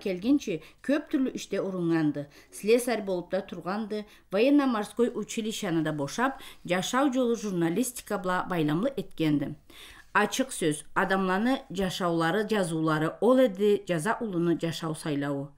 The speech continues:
Школда замандагына капарла, новеллала жазып башлаганы үчүн бир миң тогуз жүз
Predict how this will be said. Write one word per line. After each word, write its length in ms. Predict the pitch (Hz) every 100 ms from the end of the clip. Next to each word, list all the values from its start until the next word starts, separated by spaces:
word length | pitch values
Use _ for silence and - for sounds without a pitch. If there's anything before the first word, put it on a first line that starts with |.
| - -
Школда 420 | - 254 240 294
замандагына 720 | 311 277 240 202 196 175 208
капарла, 600 | 226 - 190 208 165 175
новеллала 600 | 208 190 180 190 208 196 170
жазып 280 | 175 185 -
башлаганы 580 | 185 - 156 160 233
үчүн 260 | 285 - 196 - - - 185
бир 140 | 254
миң 140 | 294 285
тогуз 260 | 277 254 240
жүз 160 | 254